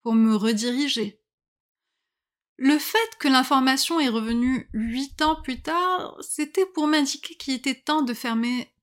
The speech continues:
plus qu'un chapitre, un tome de ma vie pour en commencer un nouveau. Nous sommes là où nous devons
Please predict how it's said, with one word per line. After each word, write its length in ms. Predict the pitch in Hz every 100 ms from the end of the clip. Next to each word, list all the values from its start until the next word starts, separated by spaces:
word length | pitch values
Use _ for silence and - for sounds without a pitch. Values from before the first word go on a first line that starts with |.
| -
plus 200 | 269 -
qu'un 140 | 247
chapitre, 680 | - 277 - 208 - - _ _ _ _ _ _ -
un 180 | 220 220
tome 360 | - 254 254
de 120 | 226 214
ma 200 | 214 220
vie 240 | 247 311
pour 160 | 311 226
en 100 | 214
commencer 480 | - 214 208 - 247
un 160 | 240
nouveau. 440 | 214 240 208 214 _ _ _ _ _ _ _ _ _ _ _ _ _ _ _ _ _ _
Nous 120 | 262
sommes 280 | 277 330 311
là 380 | 330 381 381 381 262
où 140 | 254
nous 200 | 247 240
devons 380 | 220 233 247